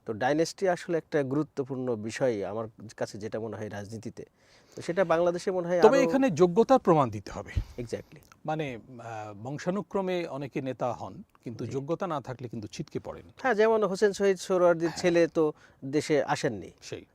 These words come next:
Speaker 1: বা,
Speaker 2: সেই।
Speaker 1: আহ, শেরে বাংলা কে ফজলুল হকের ছেলে মেয়ে
Speaker 2: হ্যাঁ।
Speaker 1: তারা দেশে ছিলেন, কিন্তু রাজনীতিতে ওরকম গুরুত্বপূর্ণ ভূমিকা
Speaker 2: সেই।
Speaker 1: রাখতে পারেননি, যেহেতু তারা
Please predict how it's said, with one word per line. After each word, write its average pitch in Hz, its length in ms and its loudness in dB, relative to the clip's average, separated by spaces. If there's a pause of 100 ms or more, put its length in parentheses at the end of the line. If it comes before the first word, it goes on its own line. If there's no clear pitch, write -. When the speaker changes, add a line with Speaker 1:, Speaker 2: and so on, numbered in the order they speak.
Speaker 1:
বা, 135 280 6 (160)
Speaker 2:
সেই। 123 80 -10
Speaker 1:
আহ, 110 640 -4
শেরে 160 240 2
বাংলা 156 240 4
কে 151 140 -4
ফজলুল 139 300 -4
হকের 131 200 -6
ছেলে 123 320 -4
মেয়ে 117 280 -4
Speaker 2:
হ্যাঁ। 92 220 -14
Speaker 1:
তারা 131 160 2
দেশে 139 260 -2
ছিলেন, 160 360 0 (440)
কিন্তু 170 180 0
রাজনীতিতে 156 500 4
ওরকম 123 440 -2 (340)
গুরুত্বপূর্ণ 123 500 -6
ভূমিকা 113 320 -4
Speaker 2:
সেই। 110 100 0
Speaker 1:
রাখতে 113 160 -6
পারেননি, 170 360 -4
যেহেতু 185 260 2
তারা 165 280 2